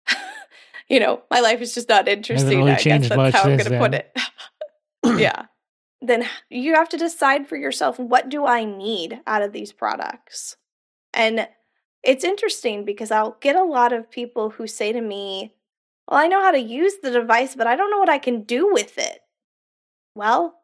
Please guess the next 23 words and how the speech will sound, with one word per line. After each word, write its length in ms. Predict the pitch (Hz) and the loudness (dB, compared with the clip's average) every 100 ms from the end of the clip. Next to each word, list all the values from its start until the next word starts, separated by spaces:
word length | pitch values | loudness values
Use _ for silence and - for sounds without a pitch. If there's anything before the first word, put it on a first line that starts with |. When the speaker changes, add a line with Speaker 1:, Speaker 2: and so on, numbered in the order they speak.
| - | 0
Speaker 1:
that's 200 | 262 262 | 0 2
definitely 540 | 302 330 349 - 254 233 | 0 2 -2 0 0 0
a 60 | |
challenge, 680 | 226 - 285 220 233 262 - | 0 0 2 0 -4 -6 -6
but 140 | 226 | -2
that's 220 | - - 247 | 0 0 0
when 100 | 233 | 0
I 100 | 240 | 0
say, 220 | 220 214 | 0 -2
"Go 180 | 226 240 | 0 2
to 60 | |
AppleVis." 720 | 214 220 214 202 180 208 - - | 2 2 -2 -2 -2 -2 -6 -2
Like, 320 | 254 233 269 | 2 2 -2
seriously, 540 | - - 339 269 - 240 | -10 2 4 4 0 0
that's 260 | 220 240 | 0 0
my 180 | 226 208 | -2 -2
very 280 | 214 208 208 | 0 0 0
first 340 | 240 202 - 202 | -2 -6 -6 -8
answer. 460 | 202 - - - 170 | -8 -10 -8 2 4
Speaker 2:
Yeah, 280 | 147 156 | 6 4
AppleVis 400 | 185 220 180 165 | 6 6 8 8
is 140 | 151 123 | 6 4
great. 460 | 131 139 131 117 | 4 4 4 0